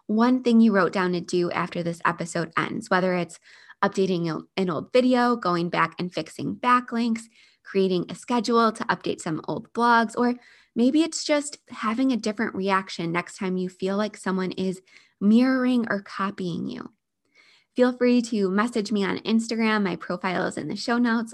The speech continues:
or leave your takeaway in a written review on iTunes. I can't wait to connect with you and see what you are going to accomplish.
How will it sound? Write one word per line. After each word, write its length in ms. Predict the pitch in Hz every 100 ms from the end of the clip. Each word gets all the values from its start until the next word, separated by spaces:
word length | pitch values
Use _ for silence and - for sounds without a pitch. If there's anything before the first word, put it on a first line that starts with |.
| 220
or 200 | 220 220 - - _
leave 200 | 220 254
your 160 | 277 285
takeaway 560 | 277 220 202 214 208 -
in 100 | 185
a 100 | 180
written 260 | 185 -
review 420 | 202 190 180 175 -
on 160 | 175
iTunes. 680 | - 156 160 - - 202 - _ _ _ _ _ _ - 208
I 80 |
can't 460 | 214 - 214 226 226
wait 200 | 202 180
to 80 | 226
connect 340 | 226 185 175
with 160 | 185 185
you 160 | 175
and 220 | 170 175 175
see 180 | -
what 180 | 196 -
you 100 | 202
are 100 | 202
going 320 | 202 170 170 180
to 280 | 165 165 -
accomplish. 800 | 175 - 120 - - - -